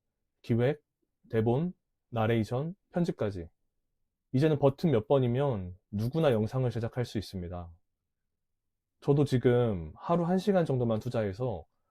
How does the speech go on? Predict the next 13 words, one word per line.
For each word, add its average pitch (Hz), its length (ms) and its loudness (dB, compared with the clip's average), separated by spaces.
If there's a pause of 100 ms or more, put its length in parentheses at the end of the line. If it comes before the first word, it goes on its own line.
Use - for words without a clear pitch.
(160)
여러 131 240 6
채널을 147 320 2
운영하고 110 440 0
있습니다. 82 500 -12 (800)
남들과 160 420 4
같은 139 220 -4
시간에 107 560 -2
더 123 140 -2
많은 113 260 2
작업을 107 340 -2
할 139 120 -8
수 - 100 -10
있다면 92 540 -6